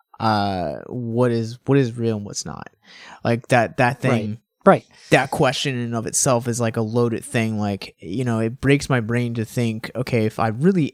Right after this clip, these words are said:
Speaker 1: am a believer and I really believe that there's a, a,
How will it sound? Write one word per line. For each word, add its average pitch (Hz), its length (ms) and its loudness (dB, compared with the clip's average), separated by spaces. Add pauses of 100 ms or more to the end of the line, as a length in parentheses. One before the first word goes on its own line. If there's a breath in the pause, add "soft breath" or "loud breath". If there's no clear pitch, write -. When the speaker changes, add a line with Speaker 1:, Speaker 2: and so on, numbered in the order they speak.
Speaker 1:
am 139 380 2
a 113 120 -2
believer 110 760 0
and 113 100 -2
I 113 60 2
really 123 360 2
believe 117 500 0
that 107 140 0
there's 110 240 4
a, 110 120 2
a, 107 500 0